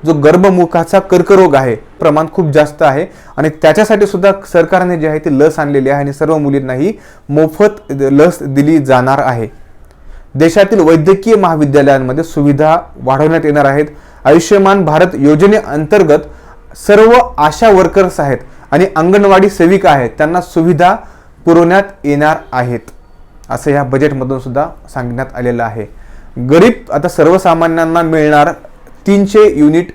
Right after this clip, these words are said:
मोफत वीज असं सरकारने म्हटलेलं आहे. म्हणजे गरीब कुटुंबांना तीनशे युनिट वीज मोफत मिळणार.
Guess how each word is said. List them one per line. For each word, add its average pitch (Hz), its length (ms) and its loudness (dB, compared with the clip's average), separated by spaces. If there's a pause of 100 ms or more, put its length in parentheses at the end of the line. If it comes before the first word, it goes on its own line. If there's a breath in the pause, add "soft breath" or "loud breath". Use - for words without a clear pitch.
मोफत 147 540 -2
वीज 131 360 -2
असं 156 240 -6
सरकारने 135 500 -4
म्हटलेलं 131 380 -6
आहे. 143 100 -2
म्हणजे 139 240 -6
गरीब 147 260 0
कुटुंबांना 139 680 -4 (440 loud breath)
तीनशे 202 420 2
युनिट 175 320 2
वीज 143 380 0
मोफत 147 500 0
मिळणार. 139 540 0